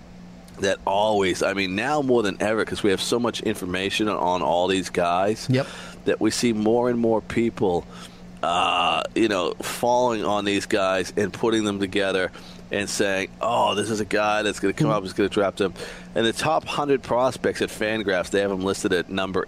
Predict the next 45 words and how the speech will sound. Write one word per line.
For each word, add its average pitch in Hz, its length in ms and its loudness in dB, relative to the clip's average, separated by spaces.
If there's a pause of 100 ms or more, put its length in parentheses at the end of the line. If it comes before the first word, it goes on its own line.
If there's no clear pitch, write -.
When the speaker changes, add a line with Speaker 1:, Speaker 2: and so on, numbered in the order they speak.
Speaker 1:
eighteen. 98 840 -2 (120)
Speaker 2:
Hmm. 98 400 0
Speaker 1:
Um, 82 380 2
they 95 260 0
actually 101 380 -2
have, 98 340 0
uh, 85 240 2 (440)
uh, - 80 2
this 101 180 2
is 107 60 -2
the 95 80 -2
list 95 220 0
of - 120 -12
guys 90 280 0
in 85 80 -6
front 92 220 -2
of 87 80 -2
him: 78 100 -4
Francisco 101 560 0
Ma-, 101 140 -2
uh, 95 400 0
Mejia, 104 500 0 (160)
Speaker 2:
Mm-hmm. 131 220 4
Speaker 1:
Alex 95 320 0
Reyes, 98 340 2
Brent 95 300 -2
Honeywell, 98 580 0
Miguel 90 500 -2
Andujar, 95 680 2
who's 90 160 -2
a 85 80 2
Yankee, 90 520 -2 (180)
Speaker 2:
Mm-hmm. 123 140 2
Speaker 1:
third 98 220 2
baseman, 101 540 0
of 90 120 -4
course, 113 380 0 (120)
Speaker 2:
Mm-hmm. 123 220 4
Speaker 1:
Lewis 117 280 2
Brinson, 110 520 0
who 107 220 2
should 107 220 -2
get 101 160 0
an 95 60 4
opportunity, 98 600 0